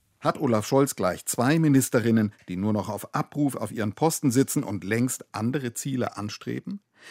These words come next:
Nach heftiger Kritik an Bundesverteidigungsministerin Christine Lambrecht war öffentlich darüber spekuliert worden, der Kanzler könne nach der Landtagswahl in Nordrhein-Westfalen eine Kabinettsumbildung vornehmen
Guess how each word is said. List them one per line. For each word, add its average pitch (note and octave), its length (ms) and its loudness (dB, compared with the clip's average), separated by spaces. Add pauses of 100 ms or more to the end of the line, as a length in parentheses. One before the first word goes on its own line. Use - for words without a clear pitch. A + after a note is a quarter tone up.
(120)
Nach G#2 220 -4
heftiger C#3+ 360 -2
Kritik - 460 -4
an F2 120 -6
Bundesverteidigungsministerin A2 1300 -2
Christine G#2 440 -4
Lambrecht A2+ 540 -6
war G2 200 -8
öffentlich A#2 480 -2
darüber B2 400 2
spekuliert B2+ 580 0
worden, A#2+ 260 6 (280)
der - 80 -16
Kanzler C#3 480 -2
könne G#2+ 280 -2
nach F2 140 -6
der F2+ 140 -6
Landtagswahl G#2 680 -2
in G#2 120 -4
Nordrhein-Westfalen G2 880 -2
eine A2+ 180 -2
Kabinettsumbildung A2 1080 -2
vornehmen A2+ 580 2